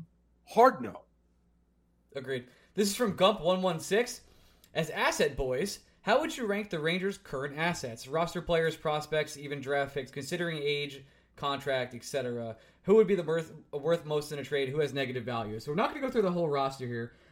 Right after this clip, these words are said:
Speaker 2: I would quickly say that there is, there's untouchables being, like, you know, Panarin. I would say he's untouchable. Fox, Igor, we can get all those out of the way. But let's talk about possible available assets, people that could be traded, Greg, 'cause I, I don't wanna go through everybody. Uh, who I,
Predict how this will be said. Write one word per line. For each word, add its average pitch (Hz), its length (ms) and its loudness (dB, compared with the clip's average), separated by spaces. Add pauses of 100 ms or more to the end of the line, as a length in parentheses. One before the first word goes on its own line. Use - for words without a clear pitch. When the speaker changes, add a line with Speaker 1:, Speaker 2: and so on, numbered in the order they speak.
Speaker 2:
I 151 80 2
would 170 200 2
quickly 233 280 2
say 170 260 2
that 143 340 -2 (120)
there 156 220 4
is, 127 200 -4
there's 135 220 -6
untouchables 143 720 -2
being, 131 220 0
like, 117 180 -4
you 127 60 -4
know, 107 200 -4
Panarin. 127 480 -4 (340)
I 120 40 -4
would 123 120 -6
say 127 100 -2
he's 120 100 -4
untouchable. 123 460 -6
Fox, 127 420 -4
Igor, 127 360 -6
we 131 60 -10
can 147 60 -10
get 151 100 2
all 131 120 2
those 120 160 -2
out 113 140 -2
of 104 60 -8
the 101 80 -8
way. 98 240 -12 (360)
But 175 80 2
let's 240 160 6
talk 262 180 2
about 202 220 2
possible 165 420 -2
available 131 540 0
assets, 110 320 -6
people 220 240 2
that - 220 -2
could 190 200 6
be 135 140 -2
traded, 110 360 -8
Greg, 104 260 -10 (240)
'cause 151 100 -2
I, 165 120 6
I 180 40 -2
don't 196 120 6
wanna 185 160 4
go 165 120 6
through 143 200 -2
everybody. 107 460 -6 (360)
Uh, 139 200 0
who 220 300 4
I, 180 100 -2